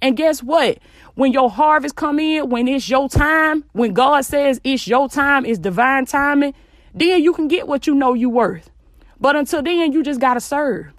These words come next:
Give it away freely. Find out what you gifted at and start giving it freely to your community. Start giving it to people.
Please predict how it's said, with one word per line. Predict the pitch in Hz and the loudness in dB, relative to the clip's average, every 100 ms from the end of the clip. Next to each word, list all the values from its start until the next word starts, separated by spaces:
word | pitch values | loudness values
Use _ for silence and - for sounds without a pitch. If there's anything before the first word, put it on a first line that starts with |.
| _ _ _ _ _ _ _ _ _ - | _ _ _ _ _ _ _ _ _ -12
Give | 170 302 | -4 -2
it | 302 | 0
away | 269 277 | 0 0
freely. | - 285 302 233 175 - _ - _ _ | -2 -2 -2 -2 -6 -14 _ -20 _ _
Find | 285 311 311 | -2 2 2
out | 302 | 0
what | 277 277 311 | -2 -6 -6
you | 240 | -6
gifted | 285 294 254 | -6 -4 -2
at | 240 233 | -2 -2
and | 226 | -6
start | - 262 220 165 | -2 -2 -2 -2
giving | 247 277 247 | -2 -2 -4
it | - | -6
freely | - 285 262 220 | -6 -4 -2 -2
to | - 240 | -2 -2
your | 214 202 | -2 -2
community. | 214 208 233 214 156 151 - - | -4 -2 0 -2 -4 -10 -16 -20
Start | - - 277 240 151 | -6 0 0 0 -2
giving | 254 277 269 262 | -2 0 0 -2
it | 240 226 | -2 -6
to | - 226 | -4 -6
people. | - 247 - 156 - | -4 -6 -4 -10 -12